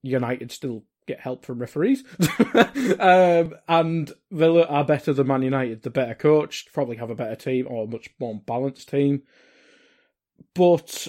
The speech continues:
on Monday, United were, I don't think they played Ronaldo. I don't think they took Ronaldo, or maybe Ronaldo was injured or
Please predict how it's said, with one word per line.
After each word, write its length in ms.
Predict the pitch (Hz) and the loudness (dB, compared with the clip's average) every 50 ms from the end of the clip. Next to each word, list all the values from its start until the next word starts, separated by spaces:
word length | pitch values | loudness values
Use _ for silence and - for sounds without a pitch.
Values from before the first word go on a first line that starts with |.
| - - | -6 -2
on 320 | 165 160 156 156 151 156 156 | -2 0 0 0 0 2 2
Monday, 960 | 160 170 175 175 151 143 170 160 156 151 151 147 143 139 135 131 123 113 - - _ _ _ _ _ | 2 2 0 -2 -2 0 2 4 4 6 6 6 6 4 4 0 -2 -4 -8 -14 _ _ _ _ _
United 1120 | - 139 127 131 135 139 139 139 139 139 139 139 139 131 - - - 139 123 120 - - | -16 -12 -8 -4 -2 0 0 2 0 0 0 0 -2 -4 -6 -6 -6 -6 -6 -6 -10 -14
were, 400 | 139 131 127 131 131 127 123 127 | -16 -10 -4 -2 0 0 0 -2
I 100 | 120 120 | -4 -4
don't 160 | - 139 131 | -4 -4 -4
think 160 | 127 135 113 107 | -4 -8 -10 -10
they 80 | 113 | -12
played 340 | - _ - 131 123 113 107 | -14 _ -8 -6 -6 -6 -6
Ronaldo. 460 | 113 113 110 110 120 127 143 139 151 | -8 -10 -8 -8 -6 -6 -4 -4 -4
I 60 | 131 | -4
don't 120 | 135 135 117 | -4 -4 -6
think 140 | - 107 104 | -6 -10 -14
they 60 | 104 | -14
took 260 | - - 208 226 - | -4 -4 -4 -2 -2
Ronaldo, 480 | 156 127 117 110 110 110 110 110 104 - _ | -6 -6 -6 -6 -6 -6 -6 -8 -10 -10 _
or 180 | - 127 117 113 120 | -8 -8 -8 -6 -6
maybe 220 | 131 127 117 123 | -6 -6 -6 -6
Ronaldo 400 | 117 117 117 117 113 110 110 113 | -8 -8 -8 -6 -8 -8 -8 -8
was 140 | 110 113 110 | -8 -6 -6
injured 300 | 127 131 131 120 120 113 | -4 -4 -4 -4 -6 -6
or 200 | 113 110 107 - | -6 -8 -8 -10